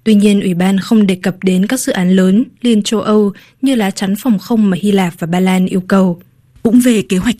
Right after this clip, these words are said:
Speaker 2: tái vũ trang, báo Libération lại tập trung phân tích những khó khăn tài chính khi Pháp muốn thúc đẩy sản xuất vũ khí. Theo tờ báo, cái tên cơ sở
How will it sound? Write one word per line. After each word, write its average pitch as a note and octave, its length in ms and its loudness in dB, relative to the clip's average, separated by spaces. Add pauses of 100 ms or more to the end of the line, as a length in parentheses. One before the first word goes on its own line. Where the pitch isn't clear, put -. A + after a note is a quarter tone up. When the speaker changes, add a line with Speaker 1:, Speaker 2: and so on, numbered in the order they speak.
Speaker 2:
tái E3+ 180 -2
vũ A3 180 -6
trang, F3 380 0 (240)
báo F3+ 240 0
Libération G#3 800 0
lại F3 120 -2
tập D#3+ 220 -4
trung F3 240 0
phân E3+ 200 -4
tích B3+ 240 -4
những F#3+ 180 2
khó F#3+ 180 -4
khăn F3 260 2
tài D3+ 200 -2
chính E3 260 2 (300)
khi - 160 0
Pháp B3+ 300 -2
muốn D#3+ 220 2
thúc - 200 -6
đẩy F3 280 2 (220)
sản D#3+ 240 -2
xuất B3+ 220 -2
vũ E3 140 -6
khí. F#3 400 0 (300)
Theo E3+ 320 0
tờ E3 160 0
báo, E3 340 0 (220)
cái A#3+ 140 0
tên F#3+ 280 2
cơ G#3 200 0
sở F3 320 -2